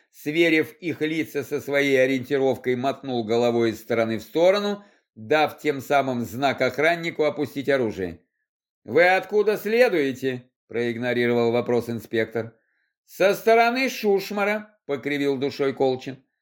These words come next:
Шушмар находился в стороне от того места, где они начали свой сплав, но он стоял выше по течению этой же реки,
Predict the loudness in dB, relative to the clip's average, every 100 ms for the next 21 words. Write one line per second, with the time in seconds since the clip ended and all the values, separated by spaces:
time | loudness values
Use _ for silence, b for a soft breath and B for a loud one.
0 | _ _ _ -2 0 0 0 0 0 0
1 | 0 2 0 2 -2 -2 2 2 2 0
2 | 0 0 2 2 0 -4 -4 -4 0 -2
3 | 0 -2 -2 -2 -2 -2 -4 -4 0 2
4 | 0 b b b -10 -2 -2 -2 0 4
5 | 4 4 2 -2 -2 -6 -6 -8 -8 -2
6 | -2 -2 -4 0 0 2 0 2 0 0
7 | 0 -2 -4